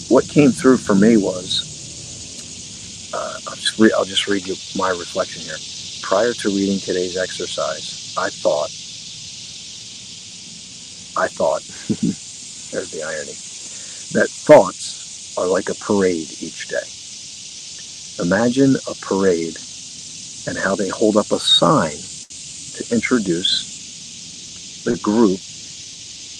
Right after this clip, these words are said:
that follows. You can choose to watch this parade pass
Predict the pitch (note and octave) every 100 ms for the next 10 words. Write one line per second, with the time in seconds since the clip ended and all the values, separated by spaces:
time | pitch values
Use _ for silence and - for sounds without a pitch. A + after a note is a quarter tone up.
0 | - G#2+ - A#2 A2 - - - - -
1 | - - - - - - - - - -
2 | - - - - - A#2+ - C#3+ D3 -
3 | G2+ G#2+ D#3 - C#3 - - G#2+ F#2 F#2
4 | - A2+ D#2 - - -